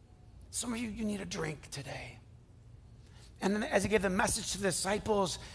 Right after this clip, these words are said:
he was like, "It's not just food, you guys. It's not just food. It's doing.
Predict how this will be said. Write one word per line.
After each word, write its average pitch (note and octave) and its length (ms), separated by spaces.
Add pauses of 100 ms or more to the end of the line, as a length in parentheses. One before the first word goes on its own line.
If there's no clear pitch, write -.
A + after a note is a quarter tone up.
(120)
he E3+ 60
was F#3 60
like, F#3+ 120
"It's F#3+ 160
not B3 160
just A#3+ 240
food, C#4 440
you F3 100
guys. F#3 240
It's A3 140
not C4 140
just - 220
food. B3 640 (1300)
It's - 140
doing. E3+ 680